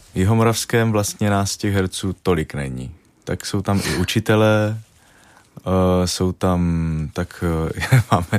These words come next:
tam i, eh, jak je to, nederlandistka,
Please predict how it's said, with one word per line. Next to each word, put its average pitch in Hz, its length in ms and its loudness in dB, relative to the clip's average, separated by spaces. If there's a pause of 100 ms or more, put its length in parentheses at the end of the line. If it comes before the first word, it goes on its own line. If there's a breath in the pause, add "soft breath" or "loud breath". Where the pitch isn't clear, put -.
tam 87 220 -4 (580 loud breath)
i, 78 540 0
eh, 76 340 -4
jak 71 160 -8
je 76 80 -4
to, - 100 -6
nederlandistka, 92 1400 0